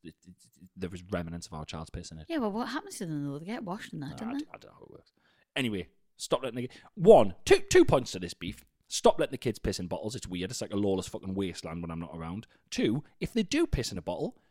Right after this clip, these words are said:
Speaker 1: dispose of your own piss yourself, please.
Speaker 2: Forgot about it. And, um, stop telling us what to do in my own car.
Speaker 1: <laughs> Okay, fair
Speaker 2: Pay
Speaker 1: enough.
Speaker 2: for that car myself.
Speaker 1: <laughs>
Speaker 2: You can
Speaker 1: Okay.
Speaker 2: go fuck yourself.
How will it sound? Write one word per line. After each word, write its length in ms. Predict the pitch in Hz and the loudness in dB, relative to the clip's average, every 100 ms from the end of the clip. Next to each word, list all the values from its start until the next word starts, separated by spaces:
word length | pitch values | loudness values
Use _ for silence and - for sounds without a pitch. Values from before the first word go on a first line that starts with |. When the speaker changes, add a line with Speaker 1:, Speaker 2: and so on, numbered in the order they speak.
| _ _ _ | _ _ _
Speaker 1:
dispose 520 | 226 220 - 175 185 | 0 2 4 6 6
of 120 | 180 180 | 4 2
your 200 | 185 180 | 2 4
own 100 | 185 | 2
piss 300 | 185 170 175 | -2 -2 -2
yourself, 440 | 170 113 92 - | -4 -4 -6 -8
please. 420 | - 80 71 - - - | -10 -8 -10 -14 -16 -20
Speaker 2:
Forgot 260 | - - 156 | -16 -10 -8
about 200 | 160 160 | -6 -6
it. 140 | 147 - - - - | -6 -8 -14 -20 -8
And, 200 | 185 180 | -4 -2
um, 320 | 175 151 147 - | 0 -2 -4 -4
stop 240 | - 156 | -4 -4
telling 180 | - 147 | -6 -6
us 80 | 143 | -6
what 80 | - | -8
to 60 | |
do 120 | 160 | -4
in 80 | 160 | -4
my 140 | 151 143 | -2 -4
own 160 | 139 | -4
car. 280 | 139 151 139 | -2 -4 -4
Speaker 1:
<laughs> 60 | - 587 587 587 - - 762 - _ - | -8 -10 -10 -16 -20 -20 -20 -20 _ -20
Okay, 140 | - | -20
fair 60 | - | -8
Speaker 2:
Pay 80 | - | 0
Speaker 1:
enough. 80 | 208 | 0
Speaker 2:
for 60 | 165 | 0
that 140 | 147 | -4
car 140 | - 147 | -2 -2
myself. 400 | 151 - 156 - | -2 -4 -6 -8
Speaker 1:
<laughs> 40 | |
Speaker 2:
You 80 | 147 | -10
can 160 | _ | _
Speaker 1:
Okay. 100 | - 180 | -8 -6
Speaker 2:
go 120 | 151 | -6
fuck 160 | 147 | -6
yourself. 380 | 123 143 143 - | -10 -8 -10 -12